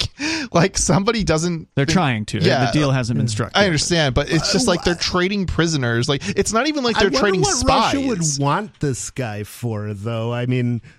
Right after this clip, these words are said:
Speaker 3: uh, is it they, they want him so they can put him in prison, or is it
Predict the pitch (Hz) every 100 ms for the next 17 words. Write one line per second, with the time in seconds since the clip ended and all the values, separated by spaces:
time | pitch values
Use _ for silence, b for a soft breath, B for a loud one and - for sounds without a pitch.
0 | B - 156 190 160 - 180 143 160 156
1 | 170 131 127 151 139 139 135 139 120 139
2 | 151 151 147 - 131 101 123 139 190 185
3 | 196 214 226 233 220 214 240 233 254 254
4 | 240 214 160 175 147 147 147 151 139 139
5 | 135 135 -